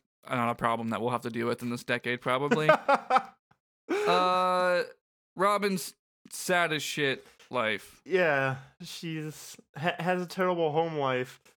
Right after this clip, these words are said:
Speaker 2: but
Speaker 1: Mm-hmm.
Speaker 2: we, we get a, we get a glimpse into the good in her life, and it's
Speaker 1: Yes.
Speaker 2: a-, after she's finished, uh, eating her, uh, very meager, mediocre meal and doing all the chores, she wanders over to a big tree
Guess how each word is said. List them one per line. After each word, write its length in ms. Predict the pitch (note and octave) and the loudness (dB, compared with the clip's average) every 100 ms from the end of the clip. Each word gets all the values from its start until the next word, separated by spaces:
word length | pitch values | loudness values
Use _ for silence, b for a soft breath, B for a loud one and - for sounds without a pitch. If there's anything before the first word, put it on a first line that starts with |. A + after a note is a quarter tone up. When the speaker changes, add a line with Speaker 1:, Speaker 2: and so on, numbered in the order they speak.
| B B B _ | B B B _
Speaker 2:
but 280 | - C#3+ C3+ | 0 2 2
Speaker 1:
Mm-hmm. 240 | B2+ A#2 A2 | 0 -2 -2
Speaker 2:
we, 180 | F3 | -2
we 120 | E3 F3 | -2 0
get 180 | G3+ | 2
a, 140 | G3+ F3 | 2 2
we 120 | E3+ | 0
get 160 | F3+ G#3+ | 2 2
a 60 | |
glimpse 640 | F3 C#3+ E3+ F3+ F3+ - - | 0 -2 0 2 0 -4 -2
into 340 | C#3 C#3 C#3 D3+ | 0 0 -2 0
the 140 | B2 | 0
good 300 | A2 A#2 A#2+ | 2 2 2
in 120 | A#2 G#2+ | 2 -2
her 160 | A2 | -2
life, 480 | G2 F#2+ F#2+ G2 - - | 0 0 -2 -4 -10 -6
and 240 | B2 A2 G#2+ | -4 -2 -2
it's 440 | G2+ - - - _ | -4 -6 -10 -12 _
Speaker 1:
Yes. 560 | - C3+ A#2+ - - - _ - | -6 -2 -2 -4 -8 -12 _ 0
Speaker 2:
a-, 160 | F#3+ | 2
after 360 | C#3+ D3 - F3 | 4 2 2 -2
she's 300 | - D#3+ B2+ | 0 -4 -4
finished, 420 | - D3 C#3 - - _ | -2 0 0 -4 -16 _
uh, 240 | C3 A#2 A#2 B2 | 0 2 2 0
eating 340 | B2+ C3 B2+ | 2 2 0
her, 380 | B2 A#2+ A#2 A2 | 2 2 4 2
uh, 180 | G#2+ G#2 | 2 0
very 420 | G2+ A2+ A2+ A2 | 2 2 2 0
meager, 560 | A2 A2 A2+ A2+ B2 A#2 | -2 0 0 2 0 0
mediocre 580 | A2 A2 A2 A2 A2 A#2+ | -2 0 2 2 0 -2
meal 340 | G#2+ A2 G#2+ | 0 0 0
and 120 | G#2 | -2
doing 180 | G#2+ G#2+ | -4 -4
all 120 | G#2 | -2
the 80 | G2+ | -2
chores, 580 | G2+ B2 A2 A2 A2 - _ _ _ | -4 -4 -4 -4 -8 -16 _ _ _
she 120 | - C3+ | -10 -2
wanders 460 | A#2 C3 C3 B2 | 2 2 2 2
over 240 | C3 C3 C3+ | 2 2 -2
to 180 | C3+ B2+ | -2 -2
a 60 | |
big 320 | G#2+ B2 A#2 | 2 0 0
tree 580 | A2+ - C#3 A2 G2 G2+ | -4 -2 -2 -2 -4 -8